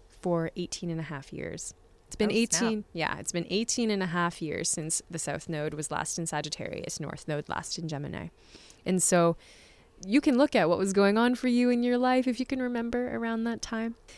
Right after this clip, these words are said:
Speaker 1: And you can also look at where do you have this axis of Gemini Sagittarius. This is the axis of truth and knowledge and information and opinion and belief and fact.
Speaker 2: And faith.
Speaker 1: Yes.
Speaker 2: With South Node in Sagittarius.
Speaker 1: Yeah.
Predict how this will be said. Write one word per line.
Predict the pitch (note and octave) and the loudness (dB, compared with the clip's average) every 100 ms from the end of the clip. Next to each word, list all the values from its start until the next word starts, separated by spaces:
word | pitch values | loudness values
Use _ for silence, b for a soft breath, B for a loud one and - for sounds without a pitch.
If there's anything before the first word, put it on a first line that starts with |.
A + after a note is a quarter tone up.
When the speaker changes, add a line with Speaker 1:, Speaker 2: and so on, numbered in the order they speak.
| B | B
Speaker 1:
And | A3+ | 0
you | B3+ | 4
can | D4+ | 2
also | - G4 - G4 | 2 0 6 6
look | C#4+ F4 | 6 4
at | D#4+ | 2
where | F#3 A3 | 4 2
do | B3 | 4
you | B3 | 4
have | F#3+ F3+ G3+ | 4 4 2
this | F#3 E3 | 2 0
axis | C#3 D3+ - D3+ - | 0 -2 -6 -6 -4
of | E3+ | -2
Gemini | D#3+ D3+ D3+ D3 | 0 0 0 -2
Sagittarius. | E3 D#3 D3+ - D3 - F3+ | -2 -2 -4 -4 -4 -4 -2
This | F3+ | -2
is | G3+ F#3+ | -2 -4
the | - | -2
axis | D#3 - F3+ - | -4 -2 -6 -6
of | |
truth | - E3 E3 | -4 -4 -2
and | E3+ D#3+ | -4 -4
knowledge | C#3+ B2 C3 A3 | -6 -6 -6 -6
and | F#3 | -6
information | D#3+ E3 E3+ D#3 D3+ E3+ - A#3+ D4+ | -8 -4 -4 -4 -6 -8 -4 -4 -4
and | G#3+ D#3+ | -4 -4
opinion | - - - F3 G3 G#3+ A3 A3+ | -6 -10 -4 0 2 2 0 -2
and | E3 D#3 D3+ | -4 -4 -2
belief | D3 C#3+ D3+ F#3 A#3+ - - - | -4 -4 -6 -6 -6 -8 -10 -4
and | D3 C#3+ | -4 -4
fact. | - - D#3+ F#3+ B3+ _ _ _ - F#3+ | -12 -10 -4 -2 -2 _ _ _ -14 -6
Speaker 2:
And | F#3 | -6
faith. | - E3+ A3 G3+ - - _ | -2 0 0 -2 -8 -20 _
Speaker 1:
Yes. | - - - - - - | -20 -18 -14 -14 -14 -8
Speaker 2:
With | E3 | -8
South | - D3+ E3 | -4 -4 -4
Node | F3+ E3+ E3 | -2 -2 -2
in | D#3+ D#3+ E3 | -4 -6 -10
Sagittarius. | - D3+ D3+ D3+ D#3 A3 E3 - - | -10 -10 -10 -10 -8 -6 -6 -10 -12
Speaker 1:
Yeah. | E3+ F#3+ | -6 -6